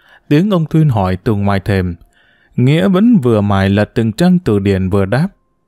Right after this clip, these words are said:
"Phanh dùng lâu lắm rồi, còn gì hả bố?" "Con phải mua ngay bộ phanh mới mà lắp vào xe. Đi đường đồi mà không có phanh thì có bữa oan gia đấy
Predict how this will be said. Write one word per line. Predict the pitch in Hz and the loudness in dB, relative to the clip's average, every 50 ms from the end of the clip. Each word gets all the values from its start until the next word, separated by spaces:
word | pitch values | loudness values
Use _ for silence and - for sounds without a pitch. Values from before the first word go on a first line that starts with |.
| _ _ _ _ _ _ _ - | _ _ _ _ _ _ _ -6
"Phanh | - 117 123 117 | -4 -4 -2 0
dùng | 117 104 101 | -2 -2 0
lâu | 110 117 127 120 | 0 -2 0 0
lắm | 127 147 170 | 0 0 0
rồi, | 143 113 98 98 95 95 | 0 0 0 0 0 -2
còn | - - 110 104 98 | -2 -4 -4 -2 -2
gì | 110 104 98 | -2 -2 -2
hả | 98 95 | -2 -2
bố?" | 92 107 120 160 202 _ _ _ _ _ _ _ _ _ _ _ _ _ - | -2 -2 -4 -4 -6 _ _ _ _ _ _ _ _ _ _ _ _ _ -4
"Con | 139 127 123 127 123 | -2 -2 0 -2 -2
phải | 113 - - 87 | -2 -2 -4 -4
mua | 87 120 143 147 143 | -2 0 0 0 0
ngay | 139 147 143 143 127 | 0 0 0 0 0
bộ | 101 95 90 - | 0 -2 -4 -6
phanh | - - 143 139 131 131 | -4 -4 -2 -2 -2 0
mới | 139 143 170 196 | 0 2 2 2
mà | 196 156 98 87 87 | 2 0 -2 -2 -2
lắp | 95 135 196 196 - | -2 -2 -2 -2 -4
vào | 110 95 87 85 | -4 -4 -4 -6
xe. | - - 117 120 127 139 135 - _ _ _ _ _ _ _ _ | -6 -4 -2 -2 0 -2 -2 -6 _ _ _ _ _ _ _ _
Đi | - 147 151 156 156 143 | -2 0 2 2 2 2
đường | 120 110 95 98 98 | 2 0 0 -2 -2
đồi | 95 98 98 95 92 92 | -2 0 0 0 0 0
mà | 92 90 87 | -2 -4 -4
không | - - 165 160 | -4 -4 -4 -4
có | - - 180 | -2 -4 -4
phanh | 175 - - 156 156 147 147 147 - | -4 -2 -2 -2 0 0 -2 -2 -2
thì | - 98 | -4 -4
có | - - 147 | -2 -4 -2
bữa | 156 165 170 - | -2 -2 -2 -2
oan | - 127 127 123 120 | -2 -2 -2 -2 -2
gia | 113 113 127 131 127 120 | -2 0 0 0 0 0
đấy | 117 131 151 | 0 -2 -4